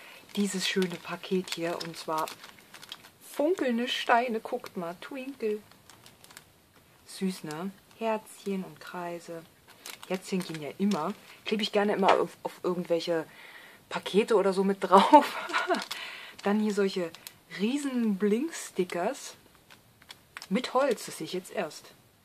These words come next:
Das ist ja cool. Der Rahmen scheint aus Holz zu sein. Das ist ja cool. Muss ich mal gucken, wie ich die verwende. Und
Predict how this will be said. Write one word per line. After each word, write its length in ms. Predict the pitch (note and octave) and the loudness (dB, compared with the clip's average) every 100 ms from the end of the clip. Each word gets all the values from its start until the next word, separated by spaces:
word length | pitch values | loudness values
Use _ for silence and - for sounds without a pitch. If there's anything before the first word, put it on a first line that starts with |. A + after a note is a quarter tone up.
| _ - | _ -20
Das 100 | - | -18
ist 100 | - | -10
ja 80 | A3+ - E3+ | -10 -10 -14
cool. 260 | C3+ G#2+ - - _ _ - - - - - - | -12 -12 -14 -20 _ _ -20 -20 -20 -20 -20 -14
Der 200 | D#3 C#3 | -12 -6
Rahmen 240 | C3 G3 B3 | -2 -2 -4
scheint 380 | - A3 A#3 | -4 -4 -4
aus 160 | B3 - | -8 -6
Holz 340 | A#3+ A3 - | -4 -4 -8
zu 80 | - | -14
sein. 220 | - C3+ C3 - - - - _ _ - - - - - | -10 -10 -10 -16 -20 -20 -20 _ _ -20 -20 -20 -20 -20
Das 280 | - - F#4+ | -18 -8 -8
ist 100 | - | -8
ja 100 | E3+ - E3+ | -12 -12 -12
cool. 180 | C3 A#2 - - - _ _ _ _ _ _ _ - - - - - - - _ _ _ _ - | -10 -10 -16 -20 -20 _ _ _ _ _ _ _ -14 -6 -6 -6 -18 -20 -20 _ _ _ _ -8
Muss 180 | G3+ A3 | -8 -8
ich 140 | A#3+ | -8
mal 140 | A#3 A3 | -8 -8
gucken, 320 | - B3+ C#4 | -10 -10 -12
wie 60 | B3 | -12
ich 140 | - | -14
die 160 | B3 - | -18 -14
verwende. 520 | C4+ B3+ B3 G3+ C3+ - - - - - - - - - - - - - - - - - | -8 -4 -2 -4 -6 -10 -12 -12 -14 -14 -16 -16 -14 -14 -14 -16 -16 -16 -16 -16 -16 -4
Und 300 | - C4+ F#4 | 2 4 4